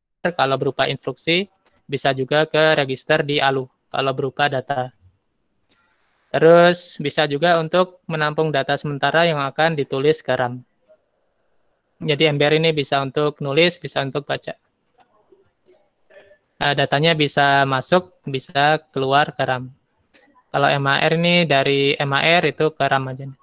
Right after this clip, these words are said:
Dari ram nggak ada yang ke M A R. Oke, nanti kita bahas di bus. Kemudian untuk, eh, I O nih dibedakan, ada sendiri registernya, eh, sama fungsinya,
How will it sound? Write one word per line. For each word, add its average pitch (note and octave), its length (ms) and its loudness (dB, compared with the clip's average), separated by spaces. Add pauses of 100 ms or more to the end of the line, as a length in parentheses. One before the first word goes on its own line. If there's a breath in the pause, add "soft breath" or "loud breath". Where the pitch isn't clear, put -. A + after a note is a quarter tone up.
(2250)
Dari C#3 320 0
ram D3+ 240 2
nggak C3 160 0
ada C#3 80 0
yang C#3 240 -2
ke D#3 400 0
M C3+ 160 -6
A C3+ 80 -2
R. C3 140 -6 (1900)
Oke, - 160 -2
nanti C#3 240 -4
kita C#3 240 -2
bahas C3+ 160 0
di C3+ 160 -4
bus. C3 240 -4
Kemudian D3 720 0
untuk, D#3 720 0 (320 soft breath)
eh, D3 400 2
I D3 240 0
O F3+ 160 4
nih F3+ 160 2
dibedakan, D3 880 -2
ada C3 240 -4
sendiri C3+ 480 -4 (240)
registernya, C#3+ 720 -4 (560)
eh, C3+ 180 -2
sama C#3+ 460 0
fungsinya, C#3+ 560 -2